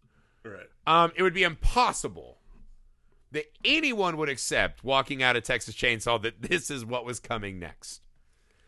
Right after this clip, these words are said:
Speaker 2: And
Speaker 1: But
Speaker 2: for that alone, <laughs> I had to, on some level, be romantic about this movie.
Speaker 1: Right. I think it's impossible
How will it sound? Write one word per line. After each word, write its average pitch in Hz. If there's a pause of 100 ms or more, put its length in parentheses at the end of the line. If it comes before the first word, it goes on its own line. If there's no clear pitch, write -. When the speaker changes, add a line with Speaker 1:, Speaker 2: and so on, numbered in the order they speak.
(420)
Speaker 2:
And 151
Speaker 1:
But 110
Speaker 2:
for 196
that 202
alone, 170 (300)
<laughs> -
I 156 (260)
had 247
to, 220
on 180
some 190
level, 143 (440)
be 175
romantic 180
about 135
this 175
movie. 196 (240)
Speaker 1:
Right. - (1900)
I 113
think 135 (220)
it's 120
impossible 139